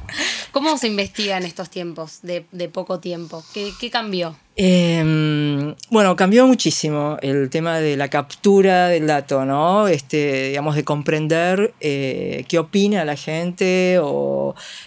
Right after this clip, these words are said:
Speaker 2: eh, cómo, cómo puede opinar en el futuro, digamos, marcar tendencias. Eso cambió un montón. Em, eh, eh, la realidad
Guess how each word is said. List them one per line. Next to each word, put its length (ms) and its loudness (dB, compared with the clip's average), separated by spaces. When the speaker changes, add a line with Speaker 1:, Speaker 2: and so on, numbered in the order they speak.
Speaker 2:
eh, 420 -6
cómo, 880 -2
cómo 220 2
puede 180 6
opinar 320 4
en 60 2
el 100 0
futuro, 800 4
digamos, 320 0
marcar 280 -4
tendencias. 760 -2
Eso 420 0
cambió 220 -2
un 60 0
montón. 540 -4
Em, 1300 0
eh, 40 -12
eh, 400 -2
la 200 2
realidad 460 4